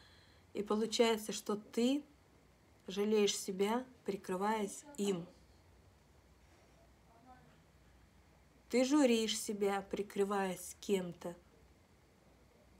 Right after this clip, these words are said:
Всё, что ты делаешь в мир, ты это делаешь для себя. Всегда для себя. Все твои обиды,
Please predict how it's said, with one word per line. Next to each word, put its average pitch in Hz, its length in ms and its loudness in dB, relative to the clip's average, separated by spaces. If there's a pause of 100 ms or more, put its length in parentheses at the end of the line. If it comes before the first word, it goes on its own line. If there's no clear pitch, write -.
(840)
Всё, 285 180 2
что 277 180 -2
ты 254 180 0
делаешь 220 720 4 (800)
в 202 220 -4
мир, 254 340 4 (2500)
ты 247 100 6
это 240 140 4
делаешь 240 380 6
для 196 220 0
себя. 196 480 -2 (1600)
Всегда 220 420 2
для 196 160 2
себя. 175 420 -6 (840)
Все - 220 0
твои 247 280 10
обиды, 196 560 6